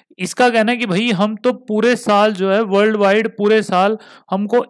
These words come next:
एक बिलियन से भी ज्यादा स्ट्रॉ की जरूरत पड़ती है। तो देखिए एक सिंपल स्ट्रॉ की अगर हम बात करें, ये तो एक डेटा हमारे सामने निकल कर आ रहा है। जो आप स-,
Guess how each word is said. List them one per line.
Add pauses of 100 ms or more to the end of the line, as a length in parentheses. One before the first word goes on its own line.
एक
बिलियन
से
भी
ज्यादा
स्ट्रॉ
की
जरूरत
पड़ती
है।
तो
देखिए (540)
एक
सिंपल
स्ट्रॉ
की
अगर
हम
बात
करें,
ये
तो
एक
डेटा
हमारे
सामने
निकल
कर
आ
रहा
है। (360)
जो
आप
स-,